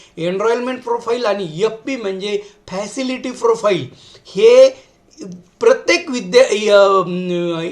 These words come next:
विद्यार्थ्यासमोर इथं विद्यार्थ्याची नावं आहे, अर्थात तिथं विद्यार्थ्याचं नाव, विद्यार्थ्याची जन्मतारीख, त्यानंतर, अं, वि-, अं, विद्यार्थ्याचा आधार नंबर, हे सगळं आपल्याला इथं आहे, परंतु आपल्याला ते दाखवता येत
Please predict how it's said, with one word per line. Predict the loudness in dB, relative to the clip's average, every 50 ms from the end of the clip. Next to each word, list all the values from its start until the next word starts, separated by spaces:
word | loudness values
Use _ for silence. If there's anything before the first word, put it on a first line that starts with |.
| -10 -8
विद्यार्थ्यासमोर | -8 -6 2 6 6 6 6 6 2 0 0 0 -2 0 -2 -4
इथं | -4 -6 -8 -8
विद्यार्थ्याची | -10 -10 -6 -2 -2 0 0 -2 -4 -8 -8 -8
नावं | -6 -2 -2 0 0 2 2
आहे, | 2 2 2 0 0 -4 -10 -20 _ _ -6
अर्थात | -4 -4 -4 -4 -4 -6
तिथं | -6 -8 -6 -6 -4
विद्यार्थ्याचं | -4 -4 -4 -4 -4 -4 -4 -6 -8 -8 -8 -6
नाव, | -2 0 0 2 2 2 0 -2
विद्यार्थ्याची | -4 -8 -10 -6 -4 -4 -4 -4 -6 -10 -12 -12 -14 -16 -12
जन्मतारीख, | -8 -8 -6 -6 -6 -8 -8 -8 -6 -4 -4 -2 -2 -4 -6 -8 -12 -10 -8
त्यानंतर, | -6 -6 -6 -8 -10 -8 -6 -6 -6 -4 -6 -8 -12 -20 _ _ -8
अं, | -4 -2 -2 0 0 0 -2 -2 -4 -4 -6 -8 -10 -10 -10 -12 -12 -14 -14 -16 -16 -18 -20 -20 _ _ -6
वि-, | -4 0 2 2
अं, | 2 2 0 -2 -4 -4 -6 -10 -16 -18 -18 _ _ _ -8
विद्यार्थ्याचा | -6 -4 -4 -2 2 2 2 2 2 -2 -2 0 2 2 2
आधार | 2 0 0 0 0 -2 -2 -2
नंबर, | -2 -4 -4 -4 -2 -2
हे | 0 -2 -2
सगळं | -4 -6 -10 -6 -2 0 0
आपल्याला | 2 0 0 -2 -4 -4 -4
इथं | -6 -4 -4 -4
आहे, | -2 -2 -2 -2
परंतु | -4 -6 -8 -8 -10 -12 -14 -16 -12 -8 -8
आपल्याला | -8 -6 -6 -6 -6 -6 -6
ते | -6
दाखवता | -6 -6 -6 -6 -4 -4 -4 -2 -2
येत | -4 -4